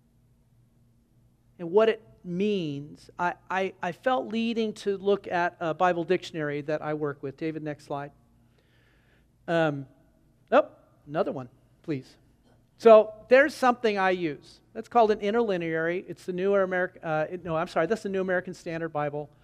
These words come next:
on the left. Cross references over here, tools. Claire and I both have this,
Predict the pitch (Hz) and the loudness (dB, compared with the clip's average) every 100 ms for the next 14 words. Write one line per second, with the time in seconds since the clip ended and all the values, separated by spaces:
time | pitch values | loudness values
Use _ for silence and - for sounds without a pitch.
0 | _ - 160 170 156 151 143 - - _ | _ -10 -4 0 2 2 0 -8 -20 _
1 | _ _ _ _ _ _ 214 214 214 196 | _ _ _ _ _ _ 4 6 6 2
2 | 190 190 180 185 180 175 156 170 160 160 | 2 -2 -8 -4 -2 0 -2 -2 -2 -2
3 | 190 180 175 - 202 185 175 165 165 160 | 0 0 -2 -2 -2 0 0 0 0 -2
4 | 147 147 151 143 - | -6 -6 -6 -8 -14